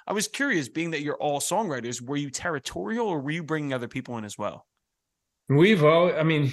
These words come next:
Speaker 2: you know, like, Matthew and, and Brad and I have had publishing deals in town. We moved to Nashville to be writers. So we have been immersed in that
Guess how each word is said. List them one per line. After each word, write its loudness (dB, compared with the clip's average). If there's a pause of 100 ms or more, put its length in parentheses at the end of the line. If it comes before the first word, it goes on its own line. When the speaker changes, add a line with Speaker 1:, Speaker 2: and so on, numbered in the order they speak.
Speaker 2:
you 0
know, 2
like, 2
Matthew 2
and, 2
and -2
Brad 2
and 0
I 0
have -2
had -2
publishing 0
deals -4
in -4
town. -2
We 2
moved 4
to -4
Nashville -6
to -10
be -8
writers. -8
So -2
we 4
have 4
been -6
immersed -6
in -6
that -8